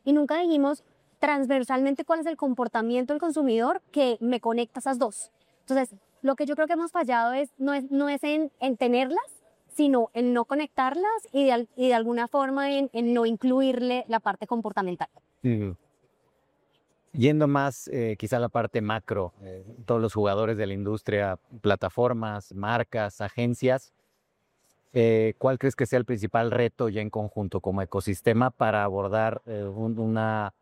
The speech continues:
Speaker 2: plataforma de este tipo, este tipo de, de data transaccional, eh,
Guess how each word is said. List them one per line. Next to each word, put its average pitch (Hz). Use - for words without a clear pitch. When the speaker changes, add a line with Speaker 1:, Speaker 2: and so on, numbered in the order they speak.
Speaker 2:
plataforma 113
de -
este 101
tipo, 123
este 113
tipo 110
de, 101
de 95
data 107
transaccional, 107
eh, 98